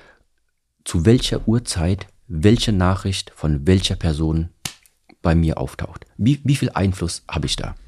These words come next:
Also was kann ich wirklich da tun? Das Einzige, was ich tun kann,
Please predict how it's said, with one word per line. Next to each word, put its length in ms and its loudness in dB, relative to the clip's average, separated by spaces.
Also 240 0
was 240 0
kann 240 0
ich 240 -2
wirklich 440 -4
da 160 4
tun? 420 -2
Das 180 -16
Einzige, 400 -2
was 160 -2
ich 100 -8
tun 260 -2
kann, 280 0